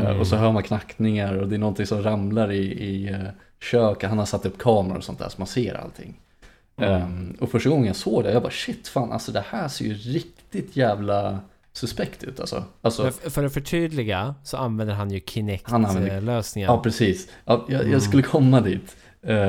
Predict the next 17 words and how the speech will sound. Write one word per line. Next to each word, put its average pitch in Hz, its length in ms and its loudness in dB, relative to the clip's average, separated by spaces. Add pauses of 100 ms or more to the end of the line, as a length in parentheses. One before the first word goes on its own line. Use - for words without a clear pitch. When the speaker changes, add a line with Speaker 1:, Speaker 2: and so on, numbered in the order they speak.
(100)
Speaker 1:
Mm, 113 240 2
Speaker 2:
för 110 100 4
att 113 60 -2
Speaker 1:
mm. 107 140 0
Speaker 2:
det 120 80 2
är 117 40 2
så 117 100 0
jävla 113 220 4
roligt. 120 260 4
För 110 80 2
att, - 160 -4 (300)
men, 123 160 2
men 131 320 4
först - 380 0
så, 95 420 2 (580)
Speaker 1:
Mm. 120 180 0
Speaker 2:
ehm, 95 420 -2